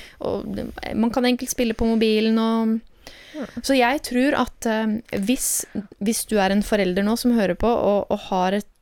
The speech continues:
Speaker 1: barn som er glad i å spille og tenker at «Faen, skulle vi, skulle vi prøvd å spille litt sammen i jula? Prøvd et
Speaker 2: Mm.
Speaker 1: eller annet nytt?»
Speaker 2: Ja.
Speaker 1: Last ned Among Us på mobilen. Ehm,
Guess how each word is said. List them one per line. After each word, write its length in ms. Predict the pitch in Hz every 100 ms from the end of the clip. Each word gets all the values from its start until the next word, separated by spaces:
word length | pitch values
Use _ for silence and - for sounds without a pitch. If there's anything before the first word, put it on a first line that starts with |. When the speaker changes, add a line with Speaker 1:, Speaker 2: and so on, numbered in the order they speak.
| - 190
Speaker 1:
barn 240 | 196 226
som 180 | - 220
er 60 |
glad 280 | 214 202 175
i 20 | 196
å 60 |
spille 400 | - 240 180 185
og 320 | 247 233 208 220
tenker 320 | 226 180 185 196
at 160 | - - - - - - -
«Faen, 300 | - - 285
skulle 260 | - - 240
vi, 340 | 247 240 240
skulle 240 | 240 226 247
vi 60 | 240
prøvd 120 | 208
å 60 |
spille 460 | - - - 190 165
litt 200 | 196 -
sammen 760 | - - - 156 165 175 202 247
i 140 | 262
jula? 560 | 208 180 180 190 285 277
Prøvd 280 | 247 240 339
et 60 |
Speaker 2:
Mm. 60 | 254
Speaker 1:
eller 180 | 208 254
annet 160 | 254
nytt?» 260 | 277 440 - - - -
Speaker 2:
Ja. 160 | 240 226 480 - - -
Speaker 1:
Last 480 | 202 311 - - 240
ned 180 | 247
Among 260 | 254 214 196
Us 260 | 285 - -
på 160 | - 240
mobilen. 520 | 240 214 185 220 370 - _
Ehm, 880 | 220 220 220 226 226 233 233 233 233